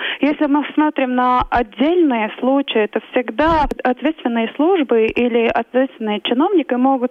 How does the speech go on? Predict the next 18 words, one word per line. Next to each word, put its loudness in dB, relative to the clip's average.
сказать: 0
«Это 0
был 0
только 0
один -4
случай». 0
Но 2
то, 0
что -2
мы -2
видели 0
в, 2
в -12
ходе -2
ревизии, 2
эти 0
факты, -2
э, -4